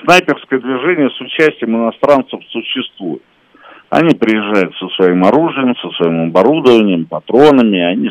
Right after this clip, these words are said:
снаряжают патроны там, исходя из задачи. Они богатенькие ребята и, в общем-то, м, привыкшие к,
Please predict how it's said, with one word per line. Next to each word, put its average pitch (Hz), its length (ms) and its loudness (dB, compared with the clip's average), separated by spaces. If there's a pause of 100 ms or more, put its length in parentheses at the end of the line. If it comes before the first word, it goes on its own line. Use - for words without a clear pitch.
снаряжают 82 540 -2
патроны 82 520 -10
там, 139 360 4
исходя 87 400 -6
из 82 120 -16
задачи. 123 640 0 (480)
Они 95 220 0
богатенькие 104 840 0
ребята 95 480 2
и, 95 460 2
в 92 200 -2
общем-то, 82 1200 -2 (100)
м, 50 460 -18
привыкшие 98 720 -2 (160)
к, 87 320 0